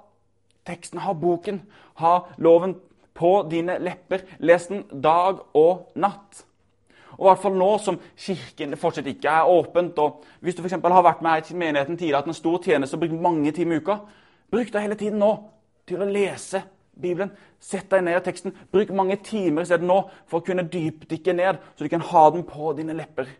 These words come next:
Og det siste jeg vil si,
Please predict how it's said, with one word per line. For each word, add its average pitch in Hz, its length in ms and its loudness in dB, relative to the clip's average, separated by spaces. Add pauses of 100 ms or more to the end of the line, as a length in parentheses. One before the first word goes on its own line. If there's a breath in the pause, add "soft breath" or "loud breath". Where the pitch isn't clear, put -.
(1900 soft breath)
Og 190 120 4
det 208 80 -2
siste 226 320 -2 (840)
jeg 175 80 2
vil 180 80 2
si, 190 160 -4